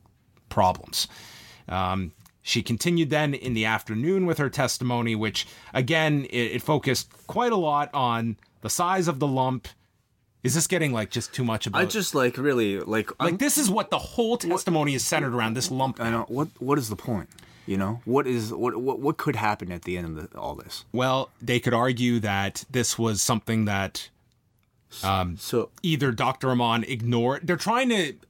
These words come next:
Speaker 1: basically, one side is trying to argue that this was a significant issue that
Speaker 2: Mm-hmm.
Speaker 1: should have been spotted and treated more properly than it was. And the other side probably trying to argue that it was hidden,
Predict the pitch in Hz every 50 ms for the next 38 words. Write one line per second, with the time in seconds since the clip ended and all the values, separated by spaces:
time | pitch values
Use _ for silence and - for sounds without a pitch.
0 | - - 233 262 208 - 196 - 175 175 147 127 127 170 214 202 - 190 156 151
1 | 156 147 127 110 - - 147 143 135 - - 120 120 120 104 120 110 117 117 -
2 | 196 220 - 202 185 127 127 120 - - - 113 92 - 135 143 156 160 160 165
3 | 160 - - 143 131 123 123 - _ _ _ _ - - 131 120 - - - 117
4 | 110 101 - 117 107 - - - 175 156 151 120 143 131 - - - 123 110 110
5 | 113 113 101 - - 127 110 - - - 127 120 110 117 107 107 113 120 120 -
6 | - 113 107 104 - - 113 110 113 104 104 104 107 98 92 104 98 95 92 90
7 | 87 - - - - - - 143 131 131 135 139 139 135 - - 131 123 107 -
8 | 123 135 123 131 123 135 123 - - 131 127 120 - - 117 120 120 107 117 120
9 | 107 107 110 113 - 147 139 104 127 113 - - 180 196 180 190 190 190 180